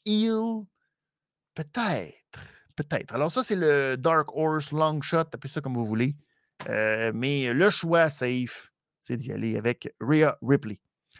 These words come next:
Donc, euh, parmi ceux qui sont là, qui aura le titre de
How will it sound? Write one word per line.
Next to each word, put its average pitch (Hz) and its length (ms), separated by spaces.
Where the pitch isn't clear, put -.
Donc, 196 320
euh, 175 280
parmi 196 420
ceux 190 500
qui - 140
sont 156 180
là, 185 180
qui 180 280
aura 139 520
le 120 160
titre - 300
de 113 140